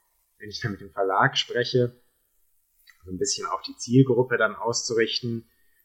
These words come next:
Deswegen habe ich dann, also beim Klimakorrekturkonzern, der dir vielleicht mal irgendwo begegnet ist, ähm, also das ist eigentlich so mein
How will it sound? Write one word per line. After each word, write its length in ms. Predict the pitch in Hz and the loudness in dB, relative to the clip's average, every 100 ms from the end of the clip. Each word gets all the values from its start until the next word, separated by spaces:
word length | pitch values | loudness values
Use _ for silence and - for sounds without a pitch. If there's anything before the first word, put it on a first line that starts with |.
| _ - | _ -10
Deswegen 360 | - 113 104 | -2 -2 0
habe 140 | 110 117 | 0 0
ich 100 | - | 0
dann, 360 | 110 110 107 _ _ _ _ _ _ | -2 -2 -10 _ _ _ _ _ _
also 300 | 98 98 95 92 - _ _ _ - | -4 -2 -2 -4 -18 _ _ _ -2
beim 160 | 107 | -2
Klimakorrekturkonzern, 1200 | - 127 117 - 113 - 143 143 139 135 135 135 123 | 4 4 4 2 0 2 0 0 -2 0 0 0 0
der 140 | 117 | 0
dir 140 | 120 - | 0 -2
vielleicht 580 | 135 127 131 131 - - _ _ _ _ _ | -2 -2 -4 -8 -12 -20 _ _ _ _ _
mal 320 | 135 147 143 139 | -4 2 4 4
irgendwo 580 | 135 135 131 131 131 | 4 4 4 0 -2
begegnet 520 | 131 131 131 135 139 - | -4 2 2 2 -2 -2
ist, 460 | 131 127 - - _ _ _ _ _ _ 120 | -2 0 -2 -6 _ _ _ _ _ _ 2
ähm, 440 | 117 117 113 110 _ _ _ _ _ _ _ - - | 4 4 0 -4 _ _ _ _ _ _ _ -16 -2
also 200 | 107 110 | 0 4
das 180 | 135 143 | 4 4
ist 120 | 139 | 2
eigentlich 360 | 113 131 135 | 2 2 2
so 200 | - 127 | 2 2
mein 440 | 123 117 113 117 | 2 0 -2 -8